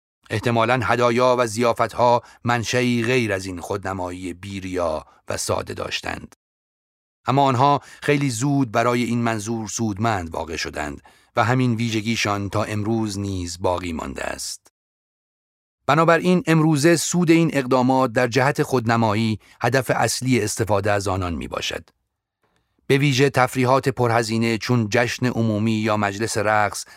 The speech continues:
برای این منظور به کار گرفته شدند. در این روش،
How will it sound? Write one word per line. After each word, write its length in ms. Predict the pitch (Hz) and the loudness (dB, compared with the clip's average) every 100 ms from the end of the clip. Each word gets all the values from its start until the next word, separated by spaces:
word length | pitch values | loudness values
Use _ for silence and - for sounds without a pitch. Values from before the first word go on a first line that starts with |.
| - | -2
برای 300 | 107 107 110 | 0 2 0
این 220 | 104 110 | 0 0
منظور 420 | 82 82 85 82 | -2 -4 -6 -8
به 80 | 76 | -8
کار 280 | 85 82 73 | -4 -4 -4
گرفته 340 | 76 78 - | -6 -8 -6
شدند. 520 | - 73 - 69 69 - _ _ _ _ _ _ _ _ _ _ _ _ _ | -8 -6 -10 -10 -14 -18 _ _ _ _ _ _ _ _ _ _ _ _ _
در 120 | 104 | 0
این 180 | 113 120 | 2 2
روش، 340 | 117 139 131 | 4 2 0